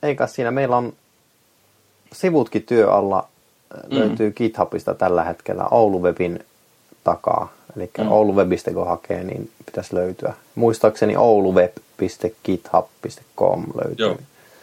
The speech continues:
Speaker 1: tämänhetkiset
Speaker 2: se oli.
Speaker 1: sivut.
Speaker 2: No hienot sivut.
Speaker 1: On, on. Kovasti työn alla. Niinhän se on, että suutarin lapsilla ei oo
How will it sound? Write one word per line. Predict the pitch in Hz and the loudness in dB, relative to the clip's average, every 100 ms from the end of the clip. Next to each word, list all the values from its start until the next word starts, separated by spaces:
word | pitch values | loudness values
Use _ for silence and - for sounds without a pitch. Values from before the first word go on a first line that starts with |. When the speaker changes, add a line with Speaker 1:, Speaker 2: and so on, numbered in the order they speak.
| _ _ | _ _
Speaker 1:
tämänhetkiset | 110 107 98 87 85 - - | 0 2 0 -2 -4 -8 -10
Speaker 2:
se | - | -10
oli. | 82 | -10
Speaker 1:
sivut. | 85 - - - _ _ _ _ _ _ _ _ _ _ 120 | -10 -12 -20 -20 _ _ _ _ _ _ _ _ _ _ -6
Speaker 2:
No | 110 | 0
hienot | 120 135 95 - | 2 2 0 -8
sivut. | - - - _ _ _ _ _ | -18 -20 -20 _ _ _ _ _
Speaker 1:
On, | 123 127 117 92 - - - - - | 2 4 2 -2 -10 -20 -20 -20 -2
on. | 110 104 90 85 _ | 0 2 -2 -12 _
Kovasti | - 135 123 120 113 | 0 2 2 -2 -6
työn | - 123 98 | 0 0 2
alla. | - 90 87 - _ _ _ _ _ _ _ _ | 0 -2 -4 -10 _ _ _ _ _ _ _ _
Niinhän | 107 107 | -4 -4
se | 101 | -4
on, | 104 | -6
että | - 107 | -2 -4
suutarin | 110 107 95 90 | -2 0 0 0
lapsilla | 90 - 90 | -2 -4 -4
ei | |
oo | 92 | -4